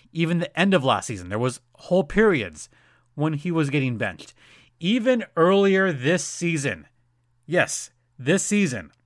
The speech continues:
he was still getting benched. He got healthy scratched this year. So what the heck?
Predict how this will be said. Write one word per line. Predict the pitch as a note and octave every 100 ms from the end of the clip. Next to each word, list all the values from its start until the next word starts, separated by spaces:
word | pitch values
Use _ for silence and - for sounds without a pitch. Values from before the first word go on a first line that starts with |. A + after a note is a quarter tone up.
| _ _ _ _ _ _ _ _
he | - E3+
was | F3 F#3
still | - G3
getting | F3 F#3 D#3+
benched. | F3 D3 - - - _ _ _ _ _ _
He | - E3+
got | E3 C3+
healthy | - D3+ F#3 G3+ F#3+
scratched | - - D#3+ E3 G3 - -
this | C#3 B2+ -
year. | B2+ G2+ D2+ - _ _ _ _ _ _ -
So | - E3+ E3+ - _
what | D#3+ C3 G3+
the | A#3 E3+
heck? | F#3+ F#2 - -